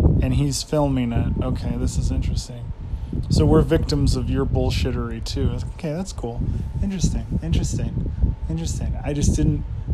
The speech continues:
I just didn't think this early into the night would I be getting fucked on all sides. Anyway, that's the end of that scene. Um,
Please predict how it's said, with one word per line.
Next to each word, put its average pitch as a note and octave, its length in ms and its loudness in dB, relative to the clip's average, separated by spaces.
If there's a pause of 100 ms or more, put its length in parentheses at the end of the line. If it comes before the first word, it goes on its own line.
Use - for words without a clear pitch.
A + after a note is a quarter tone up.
(120)
I D3+ 80 -2
just D#3+ 220 -2
didn't D#3+ 200 2
think D3 260 -2
this D3+ 200 0
early D3+ 280 2
into C#3 340 -2
the C3+ 120 0
night D3 280 2
would B2 120 2
I A#2+ 120 2
be B2+ 100 -4
getting C3 380 -2
fucked F#3+ 400 -6
on G3 180 0
all F#3+ 220 2
sides. G#3 840 2 (1600)
Anyway, A2+ 260 -4
that's - 220 -2
the A#2+ 60 -6
end A#2 80 0
of A2+ 60 0
that A2+ 140 0
scene. A2+ 320 -6 (2500)
Um, C3 1000 -2